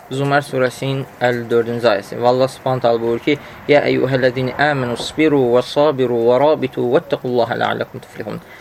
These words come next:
Əl İmran surəsinin iki yüzüncü ayəsi buyurur ki: "Ey iman gətirənlər, səbr edin, dözümlü olun, sərhəd boyu növbə ilə keşik çəkin ki,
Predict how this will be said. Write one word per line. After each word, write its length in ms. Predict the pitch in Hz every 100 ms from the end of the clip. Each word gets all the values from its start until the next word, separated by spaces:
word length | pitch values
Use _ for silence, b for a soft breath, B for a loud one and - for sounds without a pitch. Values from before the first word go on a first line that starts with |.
| B -
Əl 160 | 127
İmran 280 | 127 127 131
surəsinin 500 | 131 127 117 127 131
iki 200 | - -
yüzüncü 440 | 127 123 120 127 120
ayəsi 580 | 117 113 113 - 147 139 B B B - -
buyurur 280 | 135 131 135
ki: 280 | 143 143 -
"Ey 160 | 139 110 123
iman 240 | 120 120
gətirənlər, 520 | 117 117 117 113 110
səbr 400 | - 143 139 127
edin, 360 | 120 135 156 151 B B -
dözümlü 400 | 135 127 131 139
olun, 480 | 127 127 135 160 160
sərhəd 600 | 156 127 123 143 139 117 110
boyu 380 | 120 120 110 104 B B B B - 131
növbə 360 | 127 123 139 110
ilə 160 | 120 120
keşik 440 | - 127 - 131 -
çəkin 400 | 127 131 127 123
ki, 460 | - 139 143 147